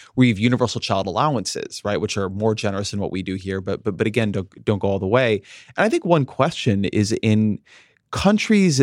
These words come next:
that have particularly declining birth rates, um, how much do you wanna try to work on this as a tool of public policy? How much do you wanna try to, at the very least, even out the question of saying,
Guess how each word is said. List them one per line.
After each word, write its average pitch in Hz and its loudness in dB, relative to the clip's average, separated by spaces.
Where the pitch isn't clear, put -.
that 113 2
have 107 0
particularly 196 2
declining 107 0
birth 117 0
rates, - -6
um, 110 0
how 165 0
much 165 0
do 127 -2
you 117 4
wanna 113 0
try 110 -2
to 104 -2
work 98 -2
on 98 -4
this 90 -8
as 104 -4
a 95 -6
tool 104 -2
of 95 -8
public 92 -8
policy? 143 -2
How 104 -6
much 110 -4
do 113 -2
you 107 0
wanna 101 -4
try 107 0
to, 98 -2
at 117 -4
the 131 2
very 147 4
least, 131 2
even 117 0
out 110 0
the 107 -10
question 92 -6
of 95 -4
saying, 98 -2